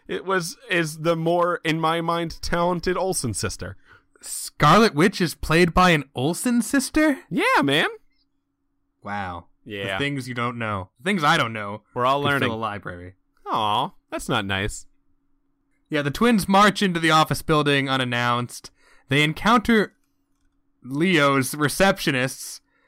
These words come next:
Speaker 2: and it's a pair of old ladies who are also twins, and this was my favorite part of the movie, because these old twin ladies are the same old twin ladies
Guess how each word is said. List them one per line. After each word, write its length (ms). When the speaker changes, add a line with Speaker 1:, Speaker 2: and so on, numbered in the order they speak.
Speaker 2:
and 160
it's 120
a 60
pair 380
of 160
old 320
ladies 420
who 120
are 140
also 440
twins, 400
and 180
this 180
was 160
my 120
favorite 320
part 200
of 40
the 80
movie, 280
because 280
these 340
old 420
twin 400
ladies 600
are 160
the 100
same 580
old 400
twin 300
ladies 500